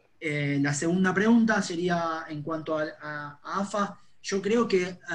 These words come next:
eh, y esto es una opinión netamente personal, acá hablo como, como Hernán y no como por ahí, eh,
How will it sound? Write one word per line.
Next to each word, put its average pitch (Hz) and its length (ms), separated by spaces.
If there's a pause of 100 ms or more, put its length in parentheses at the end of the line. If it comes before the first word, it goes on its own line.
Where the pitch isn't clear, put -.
(100)
eh, 156 480
y 165 60
esto 165 140
es 156 100
una 151 80
opinión 147 560
netamente 165 480
personal, 190 420
acá 160 200
hablo 156 240
como, 143 360 (280)
como 139 280
Hernán 180 360
y 156 80
no 151 160
como 147 240
por 147 120
ahí, 151 300 (460)
eh, 135 400